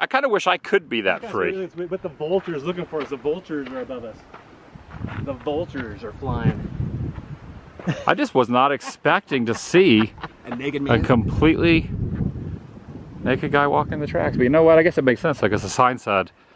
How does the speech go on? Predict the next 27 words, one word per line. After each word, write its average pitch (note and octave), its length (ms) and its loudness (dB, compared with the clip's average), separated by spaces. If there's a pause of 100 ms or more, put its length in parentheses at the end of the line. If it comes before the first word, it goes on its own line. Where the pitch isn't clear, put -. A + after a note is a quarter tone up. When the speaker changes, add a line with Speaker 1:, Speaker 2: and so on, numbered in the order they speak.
(220)
Speaker 2:
Yeah. G#2 180 -12 (340)
Speaker 1:
there G#2 140 4
was F#2+ 140 0
a F#2 60 0
spot G2+ 320 0
over F2+ 160 -2
here, F2+ 200 2
the, E2 200 0 (240)
the F#2+ 80 -2
resort F#2 420 2
over E2 200 0
near D#2+ 160 -2
here. E2 300 0
Speaker 2:
Yeah. F#2+ 260 -8 (360)
All B2+ 80 -4
he C3 60 -2
had D3 120 2
on C#3+ 100 2
was B2 120 -4
a G#2+ 60 -4
hat, C#3 220 -6
I F2 80 -6
think. F2 240 -14 (100)
Speaker 1:
Just A2 200 0
the C3+ 100 4
hat. D3+ 360 2
Speaker 2:
<laughs> - 40 -20